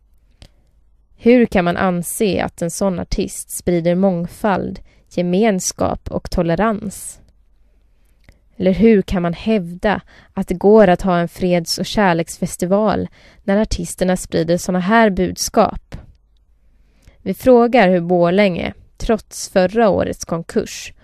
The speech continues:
och förskingring av två komma fyra miljoner, kan gå in med fyrahundratusen nya kronor av kommunens skattemedel.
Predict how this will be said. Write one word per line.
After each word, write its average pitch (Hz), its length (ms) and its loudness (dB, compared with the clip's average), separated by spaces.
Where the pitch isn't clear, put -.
och - 140 -8
förskingring 180 720 -4
av 170 100 -4
två 240 420 4
komma 170 320 -2
fyra 175 520 0
miljoner, 175 840 0
kan 185 240 0
gå 165 100 0
in 202 380 0
med 165 140 -4
fyrahundratusen 175 1300 -2
nya 208 400 0
kronor - 560 -4
av 190 100 -2
kommunens 170 580 -2
skattemedel. 190 1000 -4